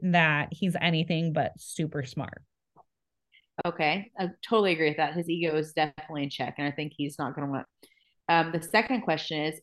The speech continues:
Speaker 2: do you think they're gonna try to go after his father as an accomplice?
Speaker 1: I am so fascinated by this because I'm so fascinated by the way the criminal justice system has gone about this and the
Speaker 2: Mm-hmm.
Speaker 1: clues that they've given us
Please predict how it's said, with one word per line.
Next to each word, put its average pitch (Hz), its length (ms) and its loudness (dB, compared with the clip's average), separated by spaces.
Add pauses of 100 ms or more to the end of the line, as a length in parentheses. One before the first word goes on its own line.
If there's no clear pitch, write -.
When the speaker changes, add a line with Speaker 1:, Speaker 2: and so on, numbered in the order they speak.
(100)
Speaker 2:
do 175 80 -6
you 160 100 0
think 180 200 -4
they're 175 100 0
gonna 165 220 0
try 156 500 4
to - 80 -16
go 170 100 2
after 156 240 2
his 160 120 -4
father 147 340 0
as 151 120 -4
an 151 60 -8
accomplice? - 680 -6 (480)
Speaker 1:
I 254 220 2
am 320 180 -2
so 240 220 0
fascinated 160 680 0
by 147 180 2
this 127 240 0
because 233 260 2
I'm 226 120 4
so 233 280 6
fascinated 185 640 2
by 170 160 2
the 170 100 4
way 175 100 4
the 175 120 2
criminal 190 340 0
justice 170 760 0 (140)
system 175 480 2
has 175 180 2
gone 160 180 2
about 156 340 4
this 254 260 6 (480)
and 214 160 6
the 202 80 6
Speaker 2:
Mm-hmm. 180 240 -8
Speaker 1:
clues 240 460 2
that 226 180 4
they've 196 320 2
given 165 320 2
us 135 300 -4